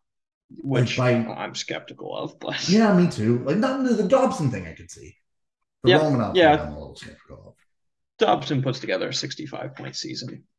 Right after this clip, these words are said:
Speaker 1: I could definitely see that. He was good last year at a young age.
Speaker 2: Yeah, exactly. So, like, those are probably the two ki-, and, like, obviously they're gonna want to make playoffs, but, like, yeah, it's gotta all come together. And,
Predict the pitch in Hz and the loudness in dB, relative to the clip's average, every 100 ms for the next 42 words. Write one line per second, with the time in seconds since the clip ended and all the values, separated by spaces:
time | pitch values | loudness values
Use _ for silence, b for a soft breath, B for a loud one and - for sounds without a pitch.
0 | _ 131 - - - - - 67 67 143 | _ -12 -10 -12 -14 -16 -14 -10 -6 -4
1 | 127 - - - - - - - - - | -4 -6 -10 -6 -6 -6 -8 -8 -10 -12
2 | - - 135 _ _ _ _ _ _ _ | -10 -12 -12 _ _ _ _ _ _ _
3 | _ _ - 190 - 87 110 - - - | _ _ -4 -2 -2 -4 -8 -10 -16 -20
4 | - - 123 107 - - _ _ 139 - | -6 0 2 0 -4 -16 _ _ 0 4
5 | 139 151 156 151 151 135 131 - 147 - | 4 4 4 2 4 2 2 2 0 0
6 | 131 131 143 180 - - - _ _ - | -2 0 2 2 2 0 -4 _ _ -2
7 | 139 - 139 123 110 120 90 120 117 127 | 0 2 0 0 0 -2 -4 -8 -6 -6
8 | 131 131 127 135 131 107 101 95 113 117 | -4 -4 -4 -4 -6 -8 -6 -4 -4 -2
9 | 117 147 147 131 131 120 98 104 - 85 | -4 -2 -2 -2 -2 -2 -2 -4 -8 -8
10 | 90 87 | -10 -10